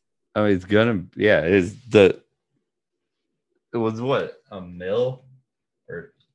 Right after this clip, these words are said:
no, it was a couple mil? I don't know. And, like,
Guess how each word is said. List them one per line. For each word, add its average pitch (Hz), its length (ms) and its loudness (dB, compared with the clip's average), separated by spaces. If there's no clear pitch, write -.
no, 82 320 -18
it - 60 -18
was 82 320 -16
a - 40 -16
couple 95 340 -6
mil? 107 340 -4
I 120 120 -4
don't 90 200 -10
know. 78 420 -6
And, 82 160 -8
like, 82 220 -6